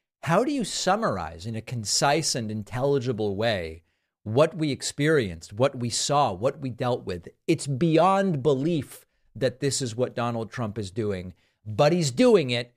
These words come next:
If anybody in my audience gets a piece of Trump's used suit, let me know.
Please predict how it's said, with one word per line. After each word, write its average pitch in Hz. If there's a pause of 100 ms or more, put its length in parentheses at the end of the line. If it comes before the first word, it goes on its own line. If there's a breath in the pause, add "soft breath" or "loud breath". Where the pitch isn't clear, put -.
(540)
If 127
anybody 170
in 156
my 147
audience 143
gets 135
a 143
piece 139
of 123
Trump's 113
used 123
suit, 139
let 117
me 110
know. 98